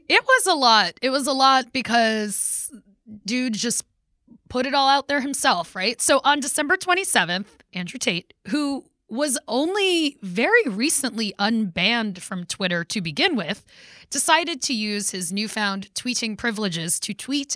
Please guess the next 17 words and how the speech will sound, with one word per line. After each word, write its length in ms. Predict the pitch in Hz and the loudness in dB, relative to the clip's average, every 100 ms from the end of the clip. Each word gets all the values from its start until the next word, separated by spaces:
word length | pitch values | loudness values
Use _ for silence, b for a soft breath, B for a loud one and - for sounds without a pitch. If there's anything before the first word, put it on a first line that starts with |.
| - | -2
at 300 | 247 285 - - | 0 0 -6 -8
Greta 220 | 220 185 | -4 -4
Thunberg, 540 | 185 175 170 165 165 165 B B B B B B | -4 -6 -6 -4 -4 -6 B B B B B B
who 140 | 285 302 | 0 2
I 60 | |
must 260 | 285 359 - | 4 2 2
remind 300 | 330 294 330 | 4 4 4
everyone 340 | 233 190 190 196 - | 2 0 -2 -2 0
is 160 | 320 | 0
a 60 | 339 | 0
teenager. 640 | - 339 208 165 156 226 _ _ _ _ _ | 0 0 0 -2 -4 -6 _ _ _ _ _
He 160 | - 294 | -6 -4
tweeted, 400 | 294 311 208 190 - | 0 0 0 -2 -6
quote, 400 | 240 214 165 _ _ _ _ _ | 0 0 0 _ _ _ _ _
"Please 340 | - 277 302 - | -6 -2 -2 -2
provide 440 | - 285 240 202 | -2 2 2 2
your 120 | 196 | -2